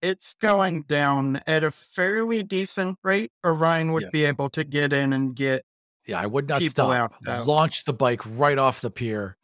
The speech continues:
Speaker 2: like, drive right off the edge of the pier, crash into the water, and make sure I get everyone out.
Speaker 1: As you swim down into the bay,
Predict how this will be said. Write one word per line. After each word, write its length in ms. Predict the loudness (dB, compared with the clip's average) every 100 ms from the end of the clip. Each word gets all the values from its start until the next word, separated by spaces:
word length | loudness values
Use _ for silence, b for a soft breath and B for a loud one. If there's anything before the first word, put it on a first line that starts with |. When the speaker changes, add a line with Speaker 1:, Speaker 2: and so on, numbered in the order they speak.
| -12
Speaker 2:
like, 200 | -12 -10
drive 380 | -2 0 0 -4
right 320 | -2 2 4
off 160 | 2 0
the 120 | -2
edge 160 | -2 -2
of 60 |
the 80 | -4
pier, 280 | -4 -6 -6
crash 480 | -6 -2 0 0 -2
into 160 | -6
the 120 | -8 -6
water, 420 | -4 -2 -2 -6 -8
and 120 | -6
make 140 | -6
sure 140 | -4 -4
I 40 |
get 120 | -2
everyone 320 | -2 -2 -2 -2
out. 240 | -6 -10 _ _ _ _ -6
Speaker 1:
As 200 | -4 -6
you 100 | -8
swim 680 | -8 -8 -8 -4 -2 -2
down 320 | 0 2 2 2
into 260 | 0 -2
the 140 | -2 -2
bay, 440 | 0 -2 -2 -8